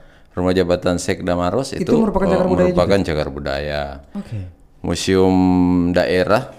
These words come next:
Speaker 2: Heeh.
Speaker 1: eh, museum daerah yang ada di, pas berhadapan dengan kantor polisi,
Speaker 2: Mhm.
Speaker 1: nah, itu juga adalah, eh,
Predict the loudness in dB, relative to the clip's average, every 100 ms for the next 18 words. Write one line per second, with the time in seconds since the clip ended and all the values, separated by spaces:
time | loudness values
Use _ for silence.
0 | -14 -8 -8 -6 -4 -6 -6 -4 0 2
1 | 2 0 -2 -4 -6 -6 -6 -6 -4 -4
2 | -4 -2 -4 -4 -6 -6 -6 -4 -6 -4
3 | -4 -2 -4 -4 -4 -4 -2 -2 -2 -4
4 | -6 -10 -20 -8 -6 -4 -2 0 0 0
5 | 0 0 -2 -8 -12 -10 -10 -10 -12